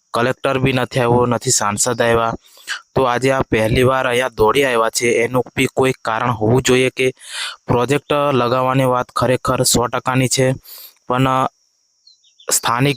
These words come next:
ગામજનો જે આદિવાસી છે, એ એમનો વિરોધ, ફૂલ વિરોધ કરી રહ્યા છે કે અહીંયા અમે પ્રોજેક્ટ લગાવવા દેવા માંગતા નથી. કેમ કે અહીંયા પ્રોજેક્ટ લગાવશો તો એ કહી રહ્યા છે કે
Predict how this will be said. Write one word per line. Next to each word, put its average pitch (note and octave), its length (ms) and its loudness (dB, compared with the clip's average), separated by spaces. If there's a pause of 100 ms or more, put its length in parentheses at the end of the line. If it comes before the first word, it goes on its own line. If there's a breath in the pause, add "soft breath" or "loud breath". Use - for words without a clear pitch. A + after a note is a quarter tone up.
ગામજનો C3 580 0
જે C3+ 220 2 (120)
આદિવાસી B2 640 0
છે, C3 280 0 (500 loud breath)
એ C3 60 0
એમનો C3 480 2
વિરોધ, A#2+ 340 2 (180)
ફૂલ C3+ 200 2
વિરોધ B2 260 2
કરી A#2+ 280 0
રહ્યા B2 260 2
છે B2+ 300 0 (360 loud breath)
કે A#2+ 160 0
અહીંયા A#2+ 340 0
અમે A#2+ 140 2
પ્રોજેક્ટ A#2 520 -2
લગાવવા A#2 420 0
દેવા A2+ 280 0
માંગતા A2 400 -2
નથી. C3+ 400 -2 (720 loud breath)
કેમ C#3+ 180 2
કે D3 180 0
અહીંયા B2+ 280 2
પ્રોજેક્ટ B2 440 -2
લગાવશો B2+ 540 0
તો C3 360 0
એ C#3 180 0
કહી C3 260 0
રહ્યા B2 240 2
છે B2+ 160 -2
કે B2+ 260 -2